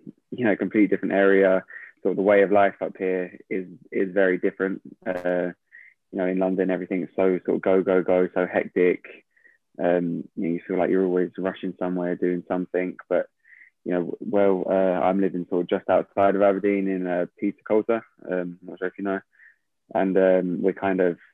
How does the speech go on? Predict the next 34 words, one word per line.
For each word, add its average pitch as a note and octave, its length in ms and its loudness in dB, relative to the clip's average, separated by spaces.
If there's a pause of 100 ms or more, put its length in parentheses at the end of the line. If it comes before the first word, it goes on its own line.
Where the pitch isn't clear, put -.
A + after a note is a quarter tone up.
(140)
literally G2+ 380 0
almost F#2+ 260 -2
on F#2 100 -2
a F2 160 -6
farm, F#2 520 2
sort F2 160 -2
of F2+ 60 -8
in F2+ 80 -2
the F2+ 40 -2
middle F#2 200 0
of F2 40 0
nowhere, F2+ 520 2
and F2+ 100 -4
it's, - 160 -10 (100)
it's, - 180 -4 (600)
you F#2 80 -6
know, E2+ 120 -2
it's F2 160 -6
worlds F#2 300 2
apart F2 420 0
from F2+ 500 -6
sort F2 120 -4
of F#2 60 -6
what F2+ 80 -2
I'm F#2 80 -2
used F2 200 -6
to F#2 80 -4
down F2 220 -4
there. F2 260 0
And E2+ 200 -6
just, - 120 -16 (800)
yeah, F2+ 160 4
every F#2+ 180 -2
morning, F2+ 600 -4